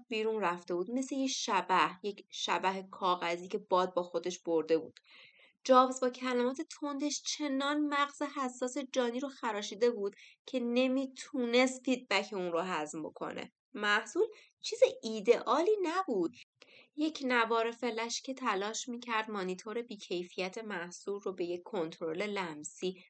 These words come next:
وصل بکنه. بیشتر شبیه این بودش که یک، یه ماشینی از روی یک آیفون قدیمی زوار در رفته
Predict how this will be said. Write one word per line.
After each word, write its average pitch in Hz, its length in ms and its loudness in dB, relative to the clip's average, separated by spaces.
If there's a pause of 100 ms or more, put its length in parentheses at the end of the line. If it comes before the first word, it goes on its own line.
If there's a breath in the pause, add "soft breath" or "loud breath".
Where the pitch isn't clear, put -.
(120)
وصل 151 480 -4
بکنه. 165 340 -8
بیشتر 277 340 -4
شبیه 285 400 -2
این 285 160 -6
بودش 294 260 -6
که 285 80 -6
یک، 262 280 -4 (480 loud breath)
یه 494 120 12 (100)
ماشینی 247 760 4
از 190 300 -2
روی 220 60 -2
یک 220 100 -8 (120)
آیفون 190 640 -2
قدیمی 170 840 -4
زوار 156 480 -4
در 135 160 -4
رفته - 540 -8